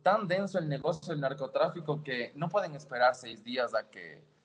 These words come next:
se seque. Entonces, en dos días meten un par de secadoras allí para que con calor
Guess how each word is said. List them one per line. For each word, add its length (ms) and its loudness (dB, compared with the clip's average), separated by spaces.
se 160 -4
seque. 420 2
Entonces, 420 0
en 180 0
dos 260 8
días 400 6
meten 400 -4
un 180 -4
par 220 10
de 80 6
secadoras 600 6
allí 380 0
para 180 8
que 160 -6
con 200 -4
calor 600 4